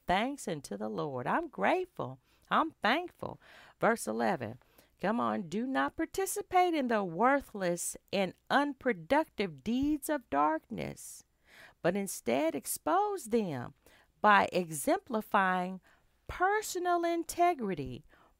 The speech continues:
moral courage, and godly character. See, as believers, we're not to do what the world is doing. We're supposed to be the light.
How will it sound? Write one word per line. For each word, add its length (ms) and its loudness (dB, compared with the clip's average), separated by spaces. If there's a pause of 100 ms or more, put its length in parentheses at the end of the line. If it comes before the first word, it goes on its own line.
moral 600 2
courage, 800 -2 (200)
and 360 -4
godly 560 4
character. 840 -2 (560)
See, 540 -2
as 180 4
believers, 840 -4 (140)
we're 220 -2
not 220 -2
to 80 -4
do 360 0
what 260 -2
the 80 -2
world 520 0
is 200 -6
doing. 440 -8
We're 300 -4
supposed 540 -4
to 80 -6
be 260 -2
the 120 -2
light. 560 -2